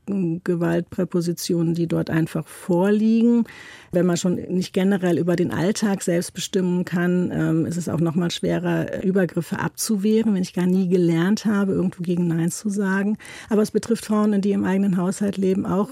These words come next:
ähm, zweimal höher. Das ist die zwei- bis dreimal höhere Gewaltbetroffenheit. Sie sind Frauen, die im eigenen Haushalt leben, sind auch doppelt so häufig betroffen.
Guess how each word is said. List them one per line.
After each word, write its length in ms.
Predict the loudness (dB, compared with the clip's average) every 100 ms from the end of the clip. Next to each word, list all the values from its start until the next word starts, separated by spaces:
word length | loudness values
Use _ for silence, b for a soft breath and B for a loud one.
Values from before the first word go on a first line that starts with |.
| -2
ähm, 200 | 0 0
zweimal 480 | -2 -2 0 0 0
höher. 260 | 0 0
Das 180 | 0 -2
ist 140 | -2 -2
die 80 |
zwei- 240 | -2 0 0
bis 160 | -2
dreimal 420 | -4 -2 0 0 0
höhere 340 | 0 0 -2
Gewaltbetroffenheit. 800 | -4 -2 -2 -4 -4 -2 0 0
Sie 100 | 0
sind 220 | 0 -2
Frauen, 300 | -2 0 2
die 80 | 2
im 140 | 0 0
eigenen 340 | 0 2 0
Haushalt 500 | 0 -2 0 -2 -2
leben, 280 | 0 0 0
sind 240 | -2 -4
auch 140 | -6 -4
doppelt 320 | -6 -4 -6
so 160 | -6
häufig 320 | -6 -6 -6 -10
betroffen. 540 | -10 -8 -8 -6 -8